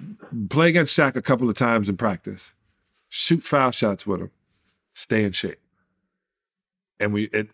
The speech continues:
that was, that was it. And then somebody's gonna say, "That's all they all should do." They should.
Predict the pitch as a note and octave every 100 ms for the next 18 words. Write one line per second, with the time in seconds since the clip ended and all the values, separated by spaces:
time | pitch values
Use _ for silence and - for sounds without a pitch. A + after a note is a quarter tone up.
0 | F#2+ A2 A2+ G#2+ - - A2 A#2+ A#2 G#2
1 | G#2+ - _ _ - - A#2 A#2 - B2+
2 | A#2+ A2 A2 G#2 A#2+ B2+ B2+ B2+ C3 C#3
3 | C3+ F#2+ E2 - A#2 A#2 - C3+